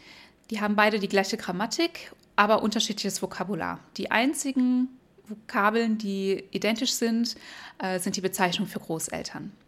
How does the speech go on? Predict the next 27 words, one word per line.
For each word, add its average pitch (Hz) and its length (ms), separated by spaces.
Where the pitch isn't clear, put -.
Der 196 140
Wortschatz 285 460
der 233 100
Vermeidungssprache 233 840
ist - 360
sehr 180 300
klein. 156 500
Dort 175 160
gibt 196 180
es 202 120
zum 190 80
Beispiel 185 240
auch 175 80
keine 185 260
Unterscheidung 185 600
von 180 220
verschiedenen 175 840
Eidechsenarten 277 720
zum 247 120
Beispiel, 220 240
sondern 196 200
man 180 80
kann 175 180
einfach 170 160
nur 175 100
sagen 156 280
Eidechse. 147 480